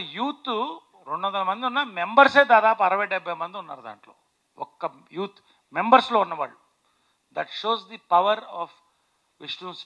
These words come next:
ప్యానెల్. సీనియర్ సిటిజన్స్ ఉన్నారు, అన్ని రకాల వాళ్ళు ఉన్నారు, వీళ్ళందరికీ బెనిఫిట్స్ వచ్చాయి. వాళ్ళు మాట్లాడుతున్నారు, మేము చేస్తున్నాం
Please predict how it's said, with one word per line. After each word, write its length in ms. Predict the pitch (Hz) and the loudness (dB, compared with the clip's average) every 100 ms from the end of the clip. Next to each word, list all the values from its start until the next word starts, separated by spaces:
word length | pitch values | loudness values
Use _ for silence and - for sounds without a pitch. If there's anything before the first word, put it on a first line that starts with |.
| - | -4
ప్యానెల్. 340 | 165 190 285 - - _ _ - - - - - - - - - - - - - - - _ - | -4 -4 -8 -16 -20 _ _ -20 -20 -18 -18 -20 -20 -20 -16 -14 -14 -16 -18 -18 -20 -20 _ -12
సీనియర్ 340 | 185 202 233 180 | -10 -2 -2 -2
సిటిజన్స్ 380 | 196 190 196 185 | -10 -10 -10 -10
ఉన్నారు, 280 | 175 175 196 226 _ _ _ _ _ _ _ _ _ _ _ _ _ _ _ _ _ _ _ _ _ _ _ _ _ _ _ _ _ _ _ _ | -6 -6 -6 -14 _ _ _ _ _ _ _ _ _ _ _ _ _ _ _ _ _ _ _ _ _ _ _ _ _ _ _ _ _ _ _ _
అన్ని 180 | 175 226 214 | -8 -4 -2
రకాల 220 | 196 190 185 | -2 -2 -2
వాళ్ళు 160 | 170 127 | -6 -10
ఉన్నారు, 260 | 110 _ _ _ _ _ _ _ _ _ 156 | -20 _ _ _ _ _ _ _ _ _ -18
వీళ్ళందరికీ 500 | 160 160 196 233 226 165 | -8 -8 -4 -6 -6 -14
బెనిఫిట్స్ 380 | 170 202 - 147 | -16 -16 -16 -18
వచ్చాయి. 280 | - 107 _ _ _ _ _ _ _ _ _ _ _ _ _ _ 151 | -18 -20 _ _ _ _ _ _ _ _ _ _ _ _ _ _ 0
వాళ్ళు 180 | 185 160 | 0 0
మాట్లాడుతున్నారు, 680 | 170 196 190 - 175 175 220 240 _ 143 | -2 0 -4 -6 -8 -8 -8 -16 _ -20
మేము 140 | 143 - | -18 -14
చేస్తున్నాం 480 | 156 - 139 107 | -14 -16 -20 -20